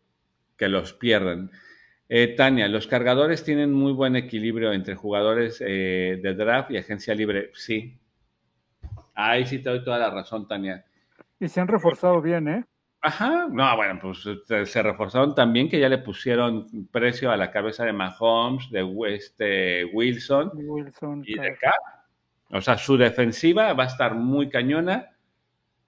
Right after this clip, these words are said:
Speaker 1: y esperemos que no nos den tanta lata, porque como pintan, van a dar mucha lata. Y luego retuvieron a Williams,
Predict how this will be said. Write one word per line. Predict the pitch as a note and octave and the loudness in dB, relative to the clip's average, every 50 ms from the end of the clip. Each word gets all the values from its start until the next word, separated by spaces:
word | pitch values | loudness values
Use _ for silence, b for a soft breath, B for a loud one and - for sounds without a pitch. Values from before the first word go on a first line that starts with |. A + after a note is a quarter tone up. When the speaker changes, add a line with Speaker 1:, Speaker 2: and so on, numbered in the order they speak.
| _ _ _ _ _ _ _ _ _ _ _ _ _ _ - | _ _ _ _ _ _ _ _ _ _ _ _ _ _ -4
Speaker 1:
y | C3 B2 B2+ | 0 2 2
esperemos | B2+ B2 B2+ C3 B2+ A#2+ C3 C3+ C3+ C#3+ D3 D3+ C#3+ - | 2 2 2 2 4 4 4 4 4 4 2 0 -2 -6
que | - - A#2+ G#2+ | -4 -2 -2 0
no | A2 A2+ A#2 | 0 0 -2
nos | B2 B2 A2 A#2 | -2 -4 -4 -4
den | A#2 A2+ A2+ A2 - - | -4 -4 -4 -4 -4 -2
tanta | A2 G#2 G#2+ G#2+ G#2 A2 G2+ | -2 0 0 -2 -2 -2 -2
lata, | F#2 F2 E2+ F2 - F2 F2 | 0 0 -2 -4 -6 -12 -14
porque | - F2 F2 E2 - F#2+ - | -12 -12 -14 -14 -14 -14 -10
como | - F#2 F#2 F#2+ F#2 - | -6 -4 -4 -4 -4 -4
pintan, | - A#2 A#2+ A#2+ B2 C3+ C3+ C3+ - G#2+ F#2+ | -6 -6 -4 -4 -2 -2 -4 -4 -4 -8 -8
van | F#2 G2 G2+ | -8 -8 -6
a | G2 F#2+ | -6 -6
dar | F#2 F2 - - _ | -8 -8 -10 -12 _
mucha | G2+ G2 G2+ G#2+ G#2+ G#2 - - A2 G#2 | -10 -8 -6 -6 -6 -8 -10 -10 -12 -10
lata. | G2+ F#2+ - - G2 | -10 -10 -8 -6 -4
Y | G#2 | -4
luego | G#2+ A#2+ B2+ B2+ C#3 C#3 | 0 0 2 4 4 4
retuvieron | B2+ A2+ - A#2 G2+ G#2+ A2+ A#2 A#2+ A2+ | 4 2 -2 -2 0 2 2 2 2 2
a | G2+ | 0
Williams, | F#2+ F#2+ G#2+ A#2 B2 B2+ A#2 G2 D#2 - - - - - _ | 0 2 2 4 4 4 4 4 2 0 -4 -12 -20 -20 _